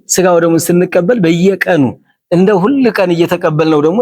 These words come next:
ልምድ እንዳናረገው፣ እንደ ሌሎች እንደ ተራ ምግቦች እንዳናደርገው ደግሞ ተጠንቅቆ በፍርሃት ሆኖ፣ በማስተዋል ሆኖ፣ በመረዳት ሆኖ ሳንለምደው፣ ልምድ ሳይሆንብን እንዳንለምደው፣ ለኃጢአት ማስተስረያ ለመንግስቱ መውረሻ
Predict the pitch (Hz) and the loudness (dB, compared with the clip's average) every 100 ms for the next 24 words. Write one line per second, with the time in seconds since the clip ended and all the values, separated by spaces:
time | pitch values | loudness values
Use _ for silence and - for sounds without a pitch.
0 | 214 151 165 143 135 135 131 127 139 151 | 0 2 2 2 2 2 2 2 0 -2
1 | 247 160 156 156 143 - 143 135 143 135 | -2 -2 0 0 -2 -2 -2 0 0 0
2 | 139 143 139 123 127 127 123 120 117 117 | 0 0 -2 -4 -4 -2 -2 -2 -4 -2
3 | 123 156 269 _ _ _ _ _ - 139 | -2 -2 -6 _ _ _ _ _ -6 -4
4 | 151 131 127 160 190 147 135 123 117 - | 0 0 0 -2 0 0 0 0 -2 -2
5 | 127 190 254 _ _ _ - 139 151 147 | 0 0 -4 _ _ _ -6 -2 0 0
6 | - 139 131 127 143 185 247 190 143 143 | -2 0 0 0 0 -2 -4 -2 -2 0
7 | 131 123 123 - 156 240 269 _ _ _ | 0 0 -2 -2 -2 -2 -4 _ _ _
8 | - - 170 175 175 170 156 143 131 113 | -10 -4 0 2 2 2 2 2 2 2
9 | 113 165 180 147 135 143 127 123 113 107 | 2 2 2 2 0 -2 0 0 -2 -2
10 | 127 143 160 160 143 131 120 113 92 _ | 0 2 2 2 2 2 2 0 -2 _
11 | _ _ _ _ _ - 143 165 208 180 | _ _ _ _ _ -6 -4 -2 -2 -2
12 | 151 151 - 170 131 120 101 87 _ _ | -2 -2 -2 -4 -2 -4 -4 -10 _ _
13 | _ - 147 175 180 180 240 143 139 160 | _ -4 0 0 0 0 0 0 2 0
14 | 160 | 0